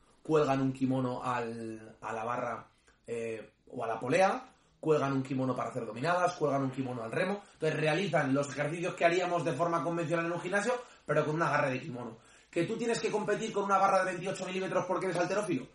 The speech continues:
Intenta que todos los ejercicios que hagas de antebrazo, pues que tengan un componente de... Eh, pues una, un calibrado de, de ese tamaño. Y un escalador, por ejemplo, lo que utiliza son determinadas,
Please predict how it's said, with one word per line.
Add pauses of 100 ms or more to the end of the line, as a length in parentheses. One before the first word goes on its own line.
(120)
Intenta
que
todos
los
ejercicios
que
hagas
de
antebrazo,
pues
que
tengan
un
componente
de... (460)
Eh, (680)
pues
una,
un
calibrado
de,
de
ese
tamaño. (420)
Y
un
escalador,
por
ejemplo,
lo
que
utiliza
son
determinadas,